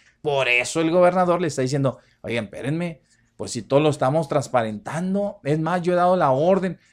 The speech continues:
porque acuérdense ustedes que el pasado viernes les decíamos a ustedes, les informamos que en una de esas reuniones tuvo que ir, hasta la señora tuvo que ir, la, la, la gobernadora electa, casi, casi, pues, a, pues, abrir la puerta, ¿no? De Palacio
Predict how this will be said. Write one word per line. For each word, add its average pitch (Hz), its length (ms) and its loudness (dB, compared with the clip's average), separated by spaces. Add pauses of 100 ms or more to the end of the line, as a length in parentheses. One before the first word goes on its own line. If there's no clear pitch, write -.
(140)
porque 156 280 -2
acuérdense 269 400 4
ustedes 233 260 2
que - 80 -4
el 226 100 0
pasado 165 360 2
viernes 196 400 2
les 131 160 0
decíamos 156 560 -2
a 123 40 -4
ustedes, 160 260 -6
les 135 180 -4
informamos 127 720 -2 (480)
que 139 300 2
en 139 120 2
una 208 200 2
de 240 60 0
esas 240 200 0
reuniones 202 420 -2
tuvo 226 300 -2
que 240 140 -2
ir, 262 380 -2
hasta 147 280 -6
la 117 140 -6
señora 131 380 -4
tuvo 185 220 -4
que 185 120 -2
ir, 175 320 -2
la, 110 260 -4
la, 98 260 -10
la 87 400 -12
gobernadora 107 520 -6
electa, 160 460 -4 (560)
casi, - 340 -8
casi, 202 420 -8
pues, 123 340 -4
a, 107 520 -8 (800)
pues, 117 220 -6
abrir 120 280 -2
la 190 220 -2
puerta, 190 560 -6
¿no? 156 220 -4
De 175 100 -6
Palacio 117 960 -4